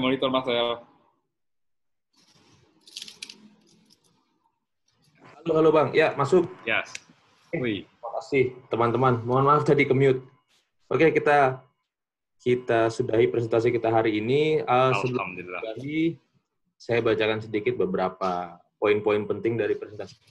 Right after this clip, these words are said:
Speaker 2: tadi ya.
Speaker 1: Hmm.
Speaker 2: Mengenai covid outbreak ini dan impact-nya kepada, eh, harga komoditas, eh, mining. Ya, pengaruhnya terhadap mining dan mineral. Yang pertama, paling besar tadi Bang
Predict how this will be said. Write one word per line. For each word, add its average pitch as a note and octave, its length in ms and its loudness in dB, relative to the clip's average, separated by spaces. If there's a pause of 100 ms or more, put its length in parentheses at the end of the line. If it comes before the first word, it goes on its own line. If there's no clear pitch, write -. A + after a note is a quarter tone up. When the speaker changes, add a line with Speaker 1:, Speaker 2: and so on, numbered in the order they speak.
(320)
Speaker 2:
tadi F#2 320 -4
ya. F2+ 80 -8
Speaker 1:
Hmm. - 880 -20
Speaker 2:
Mengenai A2 320 -10
covid A2 240 -6
outbreak G#2 400 -4
ini A#2+ 240 -4
dan G#2+ 160 -4
impact-nya A#2+ 960 -6
kepada, A2+ 640 -8 (800)
eh, G#2 240 -6
harga G#2+ 400 0
komoditas, G#2 800 -8
eh, G#2 240 -16
mining. G2 400 -6 (720)
Ya, C#3+ 160 -2
pengaruhnya A2+ 640 -2
terhadap A2 640 -6 (560)
mining B2+ 480 -4
dan B2 160 0
mineral. G#2+ 760 -2
Yang G#2 160 -12
pertama, G#2+ 520 -8 (440)
paling A#2+ 160 -10
besar C3 260 -4
tadi C3 220 -4
Bang A#2 180 -8